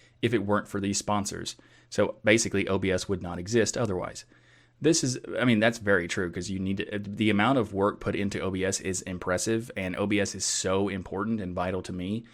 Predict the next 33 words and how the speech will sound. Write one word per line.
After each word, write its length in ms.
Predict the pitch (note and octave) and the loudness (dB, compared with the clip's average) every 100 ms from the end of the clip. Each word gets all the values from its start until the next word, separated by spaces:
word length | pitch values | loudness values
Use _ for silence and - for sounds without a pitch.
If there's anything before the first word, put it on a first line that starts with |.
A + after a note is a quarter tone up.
| - _ - | -20 _ -8
that 380 | G2 F2+ E2+ - - | -2 -2 -2 -8 -4
I 180 | F#2+ F#2 | 0 0
do 460 | F2 G#2 A#2 F#2+ | 2 4 4 2
have 220 | F2+ F#2+ | -2 -6
to, 100 | - | -4
sp-, 220 | F2+ - F#2+ G2 | -6 -4 -6 -2
at 120 | F#2+ | -2
a, 160 | F2+ E2 | -2 -2
at 80 | F#2 | 2
a 40 | |
principle, 520 | A#2+ E3 G2 F2+ F2 - - | 4 4 2 -4 -6 -8 -4
donate, 460 | F#2 F2+ F2 - | -2 -2 -6 -4
because 500 | A2 F#2+ F#2+ F2 - - _ - | -4 0 -2 -2 -10 -18 _ -2
it's 200 | G#2+ - | -2 0
just 400 | - F#2+ - - | 2 2 0 -2
the 200 | G#2 F#2 | 0 0
logical 520 | F#2 F2+ F#2 F2 F2 | 0 0 -2 -6 -6
and 140 | F2 F2 | -4 -4
ethical 240 | F2 F2 | -6 -6
thing 140 | F2+ | -8
to 60 | F2+ | -2
do. 200 | C3 A#2+ - _ _ _ _ _ _ _ | -2 -2 -8 _ _ _ _ _ _ _
So, 360 | - F3 A2+ C3 _ - | 6 8 8 2 _ 0
O 100 | C3 | 4
B 160 | C3 | 6
S, 180 | A2+ B2+ | 6 4
thank 280 | - C3 C3+ | 2 2 4
you 60 | A#2 | 6
very 160 | A2+ | 6
much 240 | G#2 G#2 - | 6 2 0
for 140 | G#2+ | -2
being 240 | G2+ F#2 | 0 -2
made. 320 | F#2 A#2 D3+ | 2 2 2